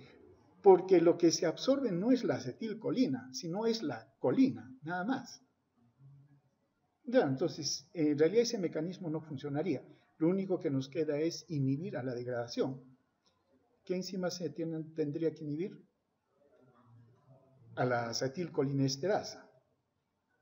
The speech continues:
Y sí, sí hay fármacos que inhiben a la acetilcolinesterasa. Claro que estamos poniendo el ejemplo de la miastenia gravis, pero sirve para otras cosas más. Por ejemplo, para el hilio paralítico, ¿no? Que también se utiliza, ¿no?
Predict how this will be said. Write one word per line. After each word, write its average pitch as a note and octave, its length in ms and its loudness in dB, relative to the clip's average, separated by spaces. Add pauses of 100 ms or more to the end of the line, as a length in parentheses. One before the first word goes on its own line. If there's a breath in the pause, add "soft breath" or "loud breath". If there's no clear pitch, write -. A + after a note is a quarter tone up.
(420)
Y C#3+ 140 -6
sí, E3 280 -4
sí - 200 -4
hay E3 160 2
fármacos D3+ 580 -2
que - 140 -10
inhiben E3 420 -2
a B2 60 -8
la A2 80 -12
acetilcolinesterasa. C3+ 1200 -6 (680 soft breath)
Claro D#3+ 200 2
que - 60 -10
estamos F3+ 280 -6
poniendo F3+ 320 -2
el D3 80 4
ejemplo D3+ 440 -2
de B2 560 -6
la C3 120 -6
miastenia B2+ 560 -6
gravis, C#3+ 460 -8
pero C3+ 180 -2
sirve - 480 -12
para A#2+ 300 -10
otras F#3 320 -4
cosas C3 320 -10
más. E3 340 -10 (440 soft breath)
Por B2+ 100 -2
ejemplo, C#3 400 -2
para A#2+ 180 -2
el B2+ 100 -4
hilio B2+ 260 -4
paralítico, C3 680 -6 (180)
¿no? D3+ 220 -18 (280)
Que A#2 120 -16
también B2+ 300 -8
se C#3 120 -14
utiliza, E3 500 -8
¿no? E3+ 160 -14